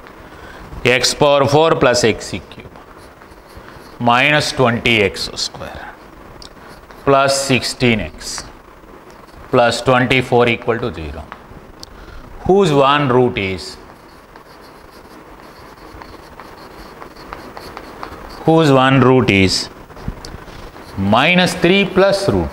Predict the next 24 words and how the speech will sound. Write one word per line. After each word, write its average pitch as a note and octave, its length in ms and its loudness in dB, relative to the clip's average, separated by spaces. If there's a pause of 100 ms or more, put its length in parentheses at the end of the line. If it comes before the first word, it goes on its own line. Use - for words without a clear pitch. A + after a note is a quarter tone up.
(100)
five? - 240 -6 (2000)
Whose D3 280 4
one B2 240 6
root B2 280 4
is A#2 340 2 (600)
minus A#2+ 600 2
three D3+ 220 2
plus G3 340 2
root D#2+ 240 -2
five? - 180 -14 (1700)
This D3+ 180 2
is, D3+ 200 4
uh, C3 580 2 (720)
similar D#3 420 2
to C#3 140 4
that C3 120 4
of - 460 -2
previous A2 380 4
problem. E2+ 420 0 (2000)
Here E3 200 4
the D#3 180 4
root D3+ 280 4
is D3 220 2
clearly C#3 500 2